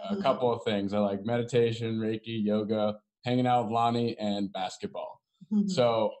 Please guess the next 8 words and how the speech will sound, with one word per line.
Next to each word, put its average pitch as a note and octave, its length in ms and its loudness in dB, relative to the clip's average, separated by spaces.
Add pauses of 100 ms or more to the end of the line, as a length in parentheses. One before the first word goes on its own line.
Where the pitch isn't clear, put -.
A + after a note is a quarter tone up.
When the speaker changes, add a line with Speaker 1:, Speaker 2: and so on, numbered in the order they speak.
(140)
Speaker 2:
I'm C3+ 500 4
a B2+ 40 2
huge, D#3 680 2
huge C#3+ 440 2
lover B2+ 320 4
of A#2+ 140 0
basketball. A2+ 600 -2
I've, A2 200 0